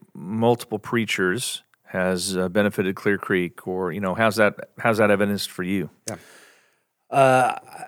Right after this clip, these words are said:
Speaker 3: well, I think a couple things. I mean, you, you, you touched on 'em. One is, I think that we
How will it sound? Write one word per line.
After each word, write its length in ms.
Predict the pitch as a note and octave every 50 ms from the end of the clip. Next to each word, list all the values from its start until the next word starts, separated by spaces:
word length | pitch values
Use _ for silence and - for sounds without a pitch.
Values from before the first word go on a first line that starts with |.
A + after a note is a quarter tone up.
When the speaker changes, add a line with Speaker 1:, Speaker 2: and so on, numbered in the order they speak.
| - -
Speaker 3:
well, 140 | C3 C3 C3+
I 60 | D3
think 160 | D3 F#3 C#3 G#2
a 20 | -
couple 200 | E3+ G3 F3 C3
things. 300 | A2 A#2+ A2 A2 A#2 A2
I 40 | B2
mean, 160 | A#2 A2+ A2+
you, 180 | A2+ A#2+ B2 A#2+ -
you, 200 | B2 A2+ G#2+ - -
you 120 | B2 A#2
touched 280 | - - D3+ E3+ - -
on 140 | A#2 G2+ G2
'em. 160 | F#2+ F#2+ -
One 340 | - G2+ G#2 C3 F3+ G3+ D#3
is, 500 | B2 A2 A2 A2 G#2+ G#2 - - - - _ _ -
I 100 | - A2+
think 320 | - - D3+ D3 C3 - -
that 180 | B2+ G#2+ F#2+
we 720 | G#2+ A2+ B2 C3 C3+ C3+ B2+ A#2+ A#2+ A#2+ A#2 A2+ A2+ -